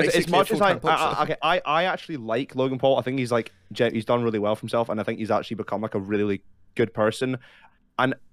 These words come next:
Speaker 2: as much as I don't like Jake Paul, I think he's very annoying. I think
Speaker 1: Mm.
Speaker 2: he's, he's got too much of an attitude for absolutely no reason. I've, I've gotta respect how well he's doing. And I know he's just fighting M M A players and stuff like that,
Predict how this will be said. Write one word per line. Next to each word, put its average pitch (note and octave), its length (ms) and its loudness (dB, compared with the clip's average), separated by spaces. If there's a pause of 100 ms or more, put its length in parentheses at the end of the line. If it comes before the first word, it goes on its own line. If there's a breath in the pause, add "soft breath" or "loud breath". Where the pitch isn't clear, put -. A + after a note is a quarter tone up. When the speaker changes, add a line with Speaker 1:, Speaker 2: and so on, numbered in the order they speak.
(600)
Speaker 2:
as C3 120 -2
much D3 240 0
as E3+ 80 -4
I D#3+ 60 -2
don't C3+ 320 0
like B2+ 180 2
Jake C3 260 0
Paul, D3 300 4
I - 40 -2
think A#2+ 160 -4
he's A2+ 100 -4
very A#2+ 240 2
annoying. A#2 400 0 (260 soft breath)
I E3 40 -4 (100)
think A2 180 -2
Speaker 1:
Mm. - 20 -8
Speaker 2:
he's, A#2 280 -6 (560)
he's A#2 140 -10
got - 160 -2
too D#3+ 160 -2
much D3 180 0
of B2 60 -4
an C3 80 -2
attitude A#2+ 480 -2
for - 120 -8
absolutely C3 400 -2
no A#2 120 -2
reason. G#2 540 -2 (500 soft breath)
I've, B2 160 2 (100)
I've A#2+ 140 0
gotta C#3+ 180 4
respect C3 500 2
how B2+ 200 -2
well A2+ 220 -2
he's A#2 120 -6
doing. A2+ 240 -2
And C3 80 2
I C#3 60 2
know D3+ 220 2
he's E3+ 100 0
just D#3+ 160 -6
fighting C3 320 0
M A#2 100 -2
M A#2+ 100 -2
A A#2 120 2
players B2+ 360 -2
and A#2 80 -8
stuff - 220 -6
like G2+ 140 0
that, G#2+ 280 0